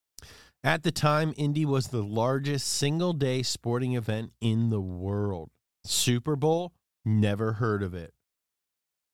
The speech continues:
And one of the most dangerous races, too. Before nineteen sixty-six, forty-seven men had lost their lives as part of Indy, including the race, qualifying, and practice.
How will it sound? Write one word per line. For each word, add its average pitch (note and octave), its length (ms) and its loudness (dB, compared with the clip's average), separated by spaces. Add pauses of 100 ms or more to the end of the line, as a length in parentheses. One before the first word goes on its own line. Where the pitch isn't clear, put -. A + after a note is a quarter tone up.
(180)
And A#2 140 2
one C#3 140 2
of D#3 60 4
the D3+ 80 2
most B2 360 0
dangerous B2+ 640 0
races, A2 520 -4
too. F2+ 340 -4 (960)
Before C3+ 320 2
nineteen D#3 360 0
sixty-six, - 800 -4 (480)
forty-seven C#3 1120 0
men A2+ 240 0
had F#2+ 280 -4
lost G2+ 400 -2
their A#2+ 160 -2
lives G2 460 -4
as F#2 140 -2
part F#2+ 280 0
of F2+ 140 -8
Indy, E2+ 340 -4 (340)
including C3+ 460 0
the A#2+ 80 -2
race, A#2+ 460 -2
qualifying, A2 840 -2
and G2 140 -6
practice. - 640 -10